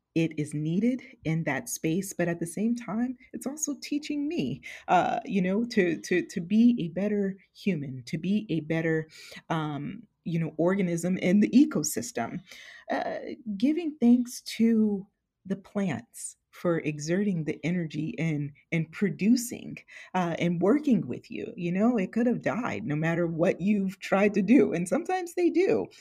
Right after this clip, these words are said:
And you give thanks for that experience as well. Um, there is a, a saying that I, I like to, to, to really think about, and it's counting it all joy.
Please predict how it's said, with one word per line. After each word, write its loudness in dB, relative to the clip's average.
And 2
you 2
give 0
thanks 2
for -4
that -2
experience -6
as -10
well. -6
Um, -8
there 0
is -4
a, -4
a -8
saying -2
that -4
I, -6
I -6
like -4
to, -8
to, -6
to -8
really -4
think -6
about, -6
and -8
it's -8
counting -4
it -4
all -2
joy. -6